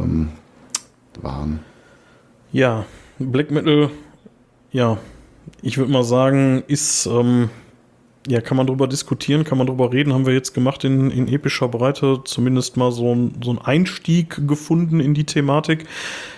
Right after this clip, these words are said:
Speaker 2: Wie ihr schon gesagt hast, also ich denk mal, wir werden uns dann mal hier und da noch mal so einzelne Aspekte, vielleicht auch einzelne Bands mal irgendwie rausgreifen. Hatten wir mit Dark Fortress ja schon mal gemacht, so ein bisschen, ne?
Speaker 1: Mhm.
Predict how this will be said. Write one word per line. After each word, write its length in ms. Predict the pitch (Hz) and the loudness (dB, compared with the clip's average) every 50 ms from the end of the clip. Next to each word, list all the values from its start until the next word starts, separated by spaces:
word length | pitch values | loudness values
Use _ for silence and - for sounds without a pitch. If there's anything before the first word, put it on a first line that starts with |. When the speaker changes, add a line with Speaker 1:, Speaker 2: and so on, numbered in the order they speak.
| - - - | -20 -14 -8
Speaker 2:
Wie 240 | - - 120 123 131 | -6 -4 0 2 2
ihr 80 | 143 | 2
schon 140 | 135 - 143 | 2 2 2
gesagt 200 | 131 123 139 147 | 2 2 2 2
hast, 120 | - 147 135 | 0 0 2
also 120 | 131 127 127 | 2 2 2
ich 80 | 117 | 2
denk 140 | - 139 147 | 2 2 2
mal, 140 | 143 139 131 | 4 4 4
wir 60 | 120 | 4
werden 140 | 127 135 143 | 2 2 2
uns 160 | 135 135 - | 2 0 2
dann 120 | 135 127 | 2 2
mal 140 | 127 131 127 | 4 4 2
hier 180 | 117 127 131 135 | 2 2 2 2
und 140 | 131 123 127 | 2 2 2
da 60 | 127 | 2
noch 140 | 135 135 127 | 2 2 2
mal 80 | 127 | 2
so 120 | 123 127 120 | 0 2 2
einzelne 340 | 123 139 - - 139 131 | 0 0 0 0 2 2
Aspekte, 440 | 123 120 - - - 156 156 - - | 2 0 -2 -2 -6 -6 -4 -4 -6
vielleicht 320 | - - - 127 127 - - | -4 -2 0 -2 0 0 0
auch 200 | 120 - - - | -2 -2 -2 -2
einzelne 320 | 127 139 - - 131 123 | -2 -2 0 0 0 0
Bands 380 | 120 117 123 131 156 165 - - | 0 2 2 2 2 2 0 0
mal 100 | 147 143 | 0 2
irgendwie 160 | 143 139 139 | 2 0 0
rausgreifen. 640 | 135 120 135 143 - - - 127 131 135 - - 127 120 | 0 0 0 -2 -2 -4 -2 0 0 0 0 -2 -2 -2
Hatten 180 | 127 - 120 | -2 0 0
wir 80 | 123 120 | 0 2
mit 420 | 120 123 123 120 - - - - - - | 2 2 0 -2 -6 -14 -14 -14 -14 -10
Dark 340 | 127 123 120 123 127 - - | -6 -4 -2 0 -2 -2 -4
Fortress 520 | - - 127 139 - - - 135 - - | -4 -2 -2 -2 0 0 -2 -2 -2 0
ja 80 | - 127 | -4 -4
schon 320 | - - - 135 131 131 | -4 -4 -2 -2 0 2
mal 280 | 123 123 123 127 135 139 | 2 2 4 4 2 2
gemacht, 600 | 123 123 117 113 123 151 156 - - - - - - - - | 2 0 0 0 0 -2 -2 -4 -12 -14 -16 -16 -16 -18 -12
so 140 | - - | -6 -4
ein 100 | 131 123 | -4 -2
bisschen, 460 | 123 143 147 - - - 139 139 127 117 | -2 -2 -2 -2 -2 -2 0 0 2 2
ne? 120 | 123 110 | 2 2
Speaker 1:
Mhm. 180 | 87 90 92 95 | 4 2 0 -2